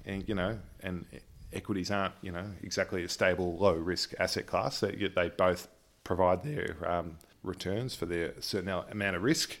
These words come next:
But, um, where will I take it from here? I guess probably anything else has cha-, has anything else changed in your thesis over the last four years from,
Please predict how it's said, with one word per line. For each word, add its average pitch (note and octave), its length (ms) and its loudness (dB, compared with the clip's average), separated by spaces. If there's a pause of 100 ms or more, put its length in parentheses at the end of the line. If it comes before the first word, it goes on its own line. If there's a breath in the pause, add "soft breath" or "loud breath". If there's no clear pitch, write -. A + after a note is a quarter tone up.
(100)
But, A#2+ 160 8
um, A#2+ 300 8 (260)
where C#3 220 4
will C3 160 4
I G#2+ 80 6
take G#2+ 340 -2
it - 80 -4
from F#2 240 -4
here? A2+ 300 -8
I G2+ 80 2
guess E3+ 380 0
probably F2+ 720 0 (260)
anything C3 480 2
else B2 280 2
has A#2 140 -2
cha-, - 160 -6
has C3 220 4
anything D3+ 420 6
else C3+ 240 4
changed C3 400 2
in A#2+ 100 2
your A#2+ 180 6
thesis A#2+ 460 2
over A2 200 6
the A2 80 6
last G#2 340 6
four G#2+ 180 2
years G2 400 0
from, F#2 400 2